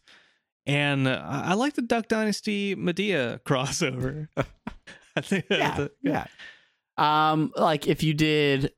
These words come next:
Speaker 2: you could probably do a, um, an Eye Hole Man comic or something like that. Just, that just seems like it, it would work well to be fleshed out a little bit more. Um,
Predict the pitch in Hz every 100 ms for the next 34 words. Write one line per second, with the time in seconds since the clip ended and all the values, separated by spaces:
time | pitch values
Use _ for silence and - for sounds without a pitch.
0 | _ - 143 170 147 147 123 113 107 117
1 | 113 113 110 104 107 104 101 95 92 92
2 | - _ _ _ - 95 92 92 - 110
3 | 110 117 107 107 104 107 104 107 110 -
4 | - 120 110 120 127 - - 127 - 123
5 | 123 135 156 139 113 - 107 - 110 -
6 | - - 107 - 110 - 107 101 101 95
7 | - - 98 95 - 107 98 95 95 -
8 | 90 90 104 - 98 87 98 90 98 95
9 | 92 95 92 98 104 113 - _ _ _
10 | _ _ _ - 107 110 110 110 110 110
11 | 107